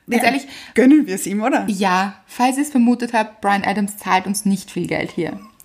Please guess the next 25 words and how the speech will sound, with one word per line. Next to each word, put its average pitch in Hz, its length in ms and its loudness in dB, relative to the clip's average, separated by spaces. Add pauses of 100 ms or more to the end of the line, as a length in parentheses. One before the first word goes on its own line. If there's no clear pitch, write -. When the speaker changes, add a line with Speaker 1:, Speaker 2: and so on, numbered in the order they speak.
(200)
Speaker 2:
Nämlich 226 280 4
gar 175 160 2
nichts. - 380 -2 (220)
Speaker 1:
Nichts. - 400 -14 (460)
<laughs> 466 460 -2
Komisch 359 280 -2
eigentlich. - 360 -10
Bryan, 202 420 -2 (340)
melde 226 320 4
dich. - 340 -10 (840)
Überweis 247 460 -4
uns 196 140 -10
doch - 180 -14
mal. - 120 -10
Speaker 2:
Aber 254 200 2
es 262 120 -4
geht 277 120 0
ja 262 60 4
gar 247 140 0
nicht 269 140 0
um 233 120 0
Speaker 1:
Ja. 247 120 4
Speaker 2:
ihn 196 160 2
jetzt. - 400 -10
Speaker 1:
Okay. - 160 -14